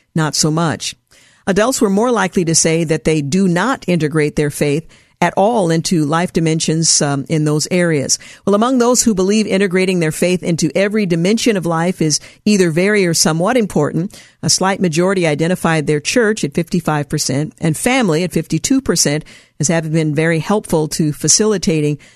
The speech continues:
the integration of their faith into every dimension of life. And among those who believed integrating their faith into every dimension of life is either very or somewhat important,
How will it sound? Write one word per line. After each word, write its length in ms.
the 140
integration 540
of 140
their 160
faith 400
into 480
every 260
dimension 520
of 180
life. 420
And 100
among 280
those 240
who 100
believed 400
integrating 520
their 120
faith 380
into 300
every 260
dimension 420
of 100
life 380
is 160
either 400
very 400
or 100
somewhat 460
important, 640